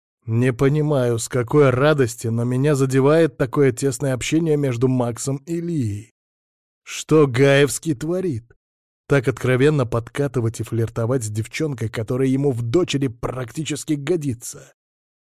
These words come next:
Да Димыч же разорвет его нахрен. Или я за него. Последней каплей становится ладонь на ее ягодице.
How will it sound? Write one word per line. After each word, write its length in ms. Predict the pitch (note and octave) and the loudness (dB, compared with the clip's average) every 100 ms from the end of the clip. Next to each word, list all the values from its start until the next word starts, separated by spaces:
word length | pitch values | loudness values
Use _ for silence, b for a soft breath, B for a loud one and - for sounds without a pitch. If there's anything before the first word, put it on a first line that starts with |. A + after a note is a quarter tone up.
| _ _ - | _ _ -12
Да 340 | A2+ G#2 C#3 | -6 2 2
Димыч 380 | B2+ D#3+ E3+ B2+ | 4 4 2 0
же 240 | B2 C#3+ | 2 2
разорвет 540 | C#3+ C#3+ D3 C#3+ D#3 D3+ | 4 4 4 4 2 2
его 240 | C#3+ D3+ | 2 2
нахрен. 540 | C#3+ D#3 - A#2+ G#2 - - _ _ _ | 2 -2 -2 -6 -10 -14 -20 _ _ _
Или 260 | B2+ A2+ A#2 | -4 -2 0
я 260 | A#2+ E3 | 0 -2
за 160 | A#2+ G#2 | -4 -8
него. 400 | G2 - F#2+ - _ _ _ _ _ _ _ _ - | -10 -14 -18 -20 _ _ _ _ _ _ _ _ -8
Последней 460 | A2+ - B2 A#2+ A#2 | -6 -2 0 0 0
каплей 400 | A#2+ A#2+ B2 A#2 | 0 0 0 -2
становится 520 | A#2+ A#2+ B2 A#2 B2+ | 0 0 0 0 2
ладонь 420 | B2 A#2 B2+ D3 | 2 2 0 0
на 40 | |
ее 320 | C3 A#2+ A#2 B2+ | -2 0 0 0
ягодице. 920 | A#2+ D#3 A2 G#2 F#2+ F#2 - D2 | 0 -4 -4 -6 -6 -10 -14 -18